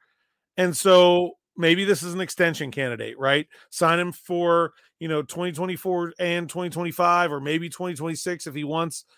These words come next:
and spread some of that money out, uh, into the future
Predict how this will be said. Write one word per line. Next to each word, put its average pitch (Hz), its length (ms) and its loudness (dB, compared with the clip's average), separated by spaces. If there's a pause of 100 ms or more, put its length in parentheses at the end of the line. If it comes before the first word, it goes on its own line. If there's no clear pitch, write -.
(240)
and 160 260 -2
spread 180 340 2
some 214 200 -2
of 196 60 2
that 185 120 4
money 175 300 2
out, 170 300 6 (580)
uh, 160 200 6
into 160 200 -4
the 143 100 -4
future 208 640 -2